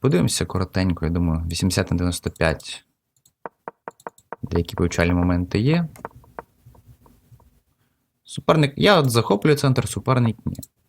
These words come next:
Повільний хід. С п'ять краще було, ну окей. Не два пішаки в центрі. Суперника ні одного.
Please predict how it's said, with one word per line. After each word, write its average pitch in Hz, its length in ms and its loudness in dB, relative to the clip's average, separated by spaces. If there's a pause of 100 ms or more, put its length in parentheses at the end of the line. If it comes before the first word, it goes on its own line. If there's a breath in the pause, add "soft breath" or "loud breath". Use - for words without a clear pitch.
(140)
Повільний 87 360 2
хід. - 300 -14 (2000)
С - 120 -12
п'ять - 220 0
краще - 440 -2
було, - 300 -6
ну - 140 -6
окей. - 440 -2 (460)
Не 135 160 2
два 110 160 4
пішаки - 340 -6
в 123 60 -2
центрі. 180 500 0 (1500)
Суперника 139 540 2
ні 120 140 4
одного. 90 380 0